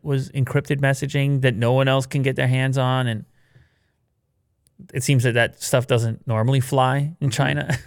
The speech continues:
Speaker 1: <laughs> right? Normally. Anyway, so,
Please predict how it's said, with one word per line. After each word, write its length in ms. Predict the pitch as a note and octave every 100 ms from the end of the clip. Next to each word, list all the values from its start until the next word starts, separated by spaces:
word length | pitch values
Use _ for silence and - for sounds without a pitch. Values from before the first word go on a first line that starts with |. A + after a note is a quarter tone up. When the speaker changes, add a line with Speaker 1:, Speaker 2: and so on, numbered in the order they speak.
| B3 - - - -
Speaker 1:
<laughs> 120 | C#3
right? 260 | F3 A3+ - _ - - - - _
Normally. 440 | C3 C3+ E3 E3 E3+ - - -
Anyway, 400 | D#3 F3+ D3+ C3
so, 580 | B2+ - C#3 C3 C3 C3